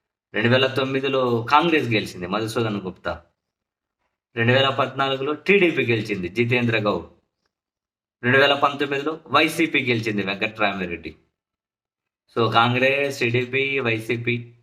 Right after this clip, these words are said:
ఒక్కోసారి ఒకరు గెలిచారు. ఈసారి మళ్ళీ అక్కడ ఎవరు గెలవారో చూ-, గెలుస్తారో చూడాలి. రెండు వేల పద్నాలుగులో గెలిచి పంతొమ్మిదిలో ఓడిపోయినటువంటి జితేంద్ర గౌడే టీడీపీకి అక్కడ ఇన్ఛార్జ్ బాధ్యతలు చూసుకుంటూ ఉన్నారు.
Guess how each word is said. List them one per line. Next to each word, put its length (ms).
ఒక్కోసారి 460
ఒకరు 160
గెలిచారు. 640
ఈసారి 400
మళ్ళీ 580
అక్కడ 180
ఎవరు 220
గెలవారో 380
చూ-, 280
గెలుస్తారో 380
చూడాలి. 440
రెండు 180
వేల 180
పద్నాలుగులో 580
గెలిచి 320
పంతొమ్మిదిలో 600
ఓడిపోయినటువంటి 680
జితేంద్ర 460
గౌడే 260
టీడీపీకి 540
అక్కడ 520
ఇన్ఛార్జ్ 420
బాధ్యతలు 400
చూసుకుంటూ 500
ఉన్నారు. 320